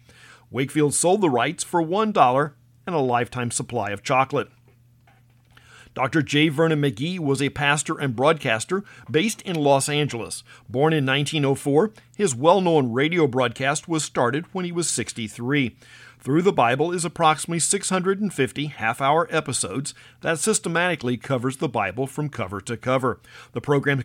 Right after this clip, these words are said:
can still be heard on radio, even though Doctor McGee passed in nineteen eighty-eight. Folk singer and songwriter Terry Gillison was born in nineteen sixteen. He wrote and collaborated on a number of songs popular in the nineteen fifties.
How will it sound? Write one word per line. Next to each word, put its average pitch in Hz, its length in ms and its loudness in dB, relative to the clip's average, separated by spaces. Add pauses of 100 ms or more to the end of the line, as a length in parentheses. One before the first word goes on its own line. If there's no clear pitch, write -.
can 135 160 -2
still 196 240 0
be 180 120 -4
heard 143 380 2
on 127 220 -4
radio, 143 420 0 (300)
even 170 220 -6
though 151 120 2
Doctor 127 360 0
McGee 147 360 -4
passed 113 540 -2
in 131 220 -2
nineteen 110 600 -4 (120)
eighty-eight. 123 580 -4 (800)
Folk 170 280 2
singer 170 300 0
and 143 140 2
songwriter 151 600 2
Terry 156 280 2
Gillison 170 600 2 (200)
was 139 240 0
born 151 360 2
in 139 160 0
nineteen 127 520 -2
sixteen. 143 640 -4 (500)
He 180 140 -2
wrote 160 300 4
and 156 120 0
collaborated 151 580 2
on 151 120 0
a 131 40 0
number 175 300 2
of 127 120 4
songs 135 340 -2
popular 139 500 0
in 143 120 0
the 117 60 -2
nineteen 107 460 -4
fifties. 143 520 -4